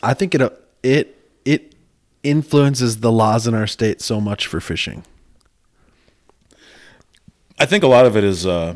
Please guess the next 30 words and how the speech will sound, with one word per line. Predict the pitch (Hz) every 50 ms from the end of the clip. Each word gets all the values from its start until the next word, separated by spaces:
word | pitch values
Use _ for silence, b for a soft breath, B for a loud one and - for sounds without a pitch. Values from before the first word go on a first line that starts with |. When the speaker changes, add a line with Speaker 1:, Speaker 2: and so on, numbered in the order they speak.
| 82 - -
Speaker 2:
publicity | - 120 107 87 107 104 - - 98 101 98 90
and | 82 82
tourism. | - - 101 98 98 90 82 80 80 80 80 85 - - _ _ - - _ _
Um, | 92 90 87 87 82 82 95 104
Minnesota | 110 110 104 - 104 95 92 90
kinda | - 98 92 90 87 90 b b b b b b b b b b _ - _ _ _ _ _ _ _ _ _ _ _ _ _ _ - - _ -
has | - 113 107
always | 117 117 113 107 98
marketed | 107 104 107 107 - 110 104 95
itself | 98 95 92 - - - 98 95 98 95 - -
as | - 98 95 95 92 90 85 87
the, | 92 90
you | 90 90 90 90 90 90 98 104 101
know, | 90 87 85
destination | 82 101 98 95 - - 98 95 95 90 - 98 92
for | - - 95 92
vacationers | 90 95 92 - 98 95 90 - 98 92 90 90 90 82 82
that | 90 87 82 b b b b b b b b b b b b b b b b b b b b _ _
wanna | - 110 117 107 -
come | - 110
up | 104 95 -
and | 98
experience | 92 - - - 107 98 95 95 92 -
the | - - 90 90
land | 87 95 95 98 95 90
of | 87 82 -
ten | - 101 95
thousand | 87 101 95 92 90 90 90 90
lakes. | 92 90 90 90 - -
And, | 85 80 78